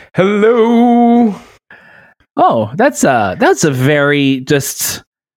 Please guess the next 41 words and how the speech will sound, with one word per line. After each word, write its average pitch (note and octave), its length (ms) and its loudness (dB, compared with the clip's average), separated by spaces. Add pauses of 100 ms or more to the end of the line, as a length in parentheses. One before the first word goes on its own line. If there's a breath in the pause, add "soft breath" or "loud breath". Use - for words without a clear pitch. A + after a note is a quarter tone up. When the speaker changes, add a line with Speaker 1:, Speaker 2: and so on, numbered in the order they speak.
(160)
Speaker 1:
It's - 260 -6
my D3 160 0
Hollywood C3 520 0
hello. G#2+ 440 0 (140)
It's, - 260 -14
you C3 100 2
know, A#2+ 240 0
I A#2+ 180 -2 (140)
Speaker 2:
I G#3 120 -2
like F4 260 0
it. A2 180 -2
Speaker 1:
I, - 80 -2
you D#3 120 0
know, E3 120 0
like, F3 220 -2
it's D#3 160 -4
just, E3+ 260 -2
you D#3 80 2
know, C#3 100 2
my B2+ 140 2
music, B2 480 0
that F3 140 -4
kinda A#3 180 -2
like F#3 200 -2
that C3+ 280 -2
old C#3+ 280 0
school C3+ 340 2
golden B2+ 560 2
age, A#2 580 -2 (560 soft breath)
how B2+ 260 -2
they A#2+ 100 -2
did A#2 220 0
it G#2 120 -2
back A#2+ 320 -2
in A2 120 -2
the G2 280 -2 (540)
nineteen A#2 460 0
thirties A2 720 -2
and G2+ 120 -2
forties. A2 760 -2
Speaker 2:
Yeah. D3+ 460 0